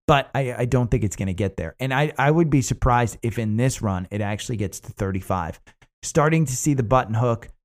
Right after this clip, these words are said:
The mac D is above the oscillator. That R S I is moving down at sixty-eight. So I, I, I kind of see this one as having had its run.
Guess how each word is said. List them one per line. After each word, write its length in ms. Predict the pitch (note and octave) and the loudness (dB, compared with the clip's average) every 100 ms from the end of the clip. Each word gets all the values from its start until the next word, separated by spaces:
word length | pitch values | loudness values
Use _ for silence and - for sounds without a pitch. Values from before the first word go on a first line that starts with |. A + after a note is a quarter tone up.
| _ - | _ -4
The 260 | A2+ A2 | -2 0
mac 320 | A2 C3 C3+ | 0 2 0
D 240 | - C3+ A#2 | -2 -2 0
is 100 | G#2 | -2
above 400 | G2 C3 C3+ C3+ | -2 2 2 2
the 140 | B2 | 2
oscillator. 760 | A#2 B2 B2 B2 A#2+ A#2 A#2+ G#2+ _ _ _ _ _ - - - | 2 0 -2 0 2 0 -2 -6 _ _ _ _ _ -16 -12 -4
That 220 | B2+ B2+ | -4 -2
R 160 | B2 C#3+ | 0 2
S 180 | C#3 C#3 | 4 2
I 140 | B2+ | 2
is 160 | A#2 G2+ | 0 0
moving 360 | A2 A2 G#2+ | 0 0 0
down 260 | G#2+ G#2+ G#2 | 2 0 -2
at 80 | - | -2
sixty-eight. 600 | G2+ - G2 F2+ E2+ - - _ _ _ _ - | -6 -6 -6 -4 -6 -10 -20 _ _ _ _ -8
So 480 | - C3 A2+ G#2 - | 0 2 2 -2 -4
I, 60 | C3 | -4
I, 260 | A#2+ C3+ - | -4 -6 -4
I 100 | C3 | -4
kind 560 | - - - C3+ D3+ D3+ | -2 -2 0 0 2 0
of 100 | B2+ | 0
see 200 | - C3 | 0 0
this 260 | B2 A#2+ | 0 0
one 180 | B2+ A#2+ | -2 -4
as 320 | - A2 A2+ | -2 -2 0
having 400 | - - A#2 B2 | -2 -2 -2 -2
had 360 | G2+ - A2+ C3 | -2 -2 0 0
its 160 | C3+ C#3 | -2 0
run. 380 | D#3 D#3+ E3+ | 2 2 0